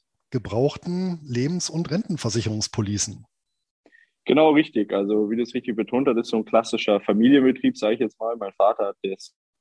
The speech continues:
Speaker 2: Unternehmen zweitausendsieben gegründet und mittlerweile sind wir zum Marktführer im Ankauf, im Factoring und der rechtlichen Nachbearbeitung von Lebens- und Rentenversicherungen im Dachbereich geworden. Richtig, ja.
Speaker 1: Ja, sehr schön. Dann, äh,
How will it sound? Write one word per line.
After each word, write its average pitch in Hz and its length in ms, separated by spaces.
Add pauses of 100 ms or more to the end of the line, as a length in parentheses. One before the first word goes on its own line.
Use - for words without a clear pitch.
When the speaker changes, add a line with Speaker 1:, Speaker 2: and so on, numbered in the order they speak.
(160)
Speaker 2:
Unternehmen 101 380
zweitausendsieben 104 480
gegründet 170 420 (380)
und 143 320
mittlerweile 135 640
sind 147 160
wir 131 160
zum 113 160
Marktführer 139 500
im 107 120
Ankauf, 131 600
im 110 220
Factoring 143 520
und 110 160
der 98 200
rechtlichen - 380
Nachbearbeitung 110 840
von 110 380
Lebens- 120 320
und 104 80
Rentenversicherungen 117 840 (300)
im 143 140
Dachbereich 104 540
geworden. 78 380
Richtig, - 400
ja. - 180 (840)
Speaker 1:
Ja, 104 260
sehr 131 140
schön. 92 280
Dann, 117 240
äh, 123 400